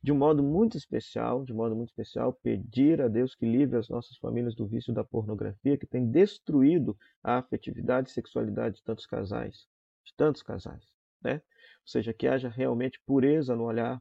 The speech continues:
pureza nas intenções, pureza nas intenções. E que, inclusive, a intimidade do casal, a intimidade que acontece dentro das nossas famílias, não possa ser perpassada pela malícia, pela pornografia,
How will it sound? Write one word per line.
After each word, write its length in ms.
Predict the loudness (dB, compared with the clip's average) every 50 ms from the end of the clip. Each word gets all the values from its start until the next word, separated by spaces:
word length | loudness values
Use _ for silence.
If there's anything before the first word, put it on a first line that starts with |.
| _
pureza 440 | -2 0 2 4 4 2 2 0 -2
nas 180 | -4 -4 -6 -8
intenções, 680 | -10 -14 -14 -16 -16 -14 -12 -12 -12 -12 -12 _ _ _ _ _ _ _ _ _ _
pureza 400 | 0 4 4 6 4 4 2 -2
nas 180 | -6 -8 -10 -12
intenções. 560 | -12 -12 -12 -14 -14 -14 -18 -18 -18 _ _ _ _ _ -20 -20 -6 0
E 100 | 0 2
que, 160 | 2 2 2
inclusive, 680 | 2 2 2 2 0 -2 0 0 0 2 2 2 0 -2
a 40 | -4
intimidade 580 | -6 -6 -4 -4 -2 0 0 0 0 0 -2
do 100 | -4 -8
casal, 560 | -8 -8 -8 -8 -6 -4 -2 0 0 0 0
a 60 | -2 -4
intimidade 560 | -6 -8 -8 -6 -4 -2 -2 -2 -2 -4 -4
que 80 | -8
acontece 480 | -8 -8 -8 -8 -4 -2 -2 -2 -4 -6
dentro 300 | -8 -8 -8 -8 -8 -10
das 100 | -10 -8
nossas 240 | -10 -12 -12 -16 -18
famílias, 560 | -14 -12 -10 -6 -6 -4 -4 -4 -6 -8 _ _ _ _ -20 -20 _ _ -4
não 180 | -2 -2 -2
possa 340 | -2 -2 -2 -2 -2 -4 -8
ser 400 | -8 -6 -2 0 2 2 0 0 _
perpassada 880 | 0 0 0 0 _ -4 -4 -4 -4 -4 -6 -4 -2 -2 0 -2 -2
pela 260 | -2 -2 -2 -2 -2
malícia, 840 | -2 -4 -4 -2 0 2 4 4 4 4 2 0 -2 0 0 0 0 -4 _ _ _ _ _ _ _
pela 200 | 0 0 0 0
pornografia, 1000 | 0 -4 -6 -4 -4 -2 -2 -4 -4 -4 _ 2 4 4 4 4 4 2 0